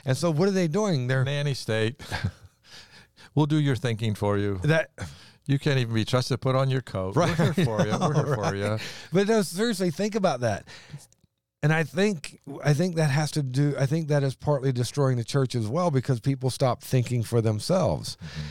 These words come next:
Speaker 1: and they're waiting on someone else to tell them what to think, do, and say.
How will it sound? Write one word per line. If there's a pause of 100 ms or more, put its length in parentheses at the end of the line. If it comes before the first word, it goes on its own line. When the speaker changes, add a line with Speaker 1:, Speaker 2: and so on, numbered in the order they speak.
(120)
Speaker 1:
and
they're
waiting
on
someone
else
to
tell
them (240)
what
to
think,
do,
and
say.